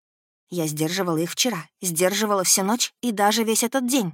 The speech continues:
не желая, чтобы кто-то узнал о том, что случилось. Хватит того, что и так по Академии ширились сплетни. У всех на устах был вчерашний взрыв.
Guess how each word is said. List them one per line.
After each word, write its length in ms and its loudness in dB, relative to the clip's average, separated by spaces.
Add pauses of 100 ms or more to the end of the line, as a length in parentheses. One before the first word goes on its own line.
не 200 0
желая, 320 2
чтобы 320 -2
кто-то 320 -4
узнал 320 2
о 80 4
том, 200 0
что 240 -2
случилось. 600 -2 (680)
Хватит 400 -2
того, 220 0
что 180 -2
и 80 0
так 260 -2
по 100 2
Академии 480 2
ширились 460 2
сплетни. 520 0 (260)
У 80 -2
всех 380 -2
на 120 -4
устах 440 -4
был 340 -2
вчерашний 580 0
взрыв. 360 -4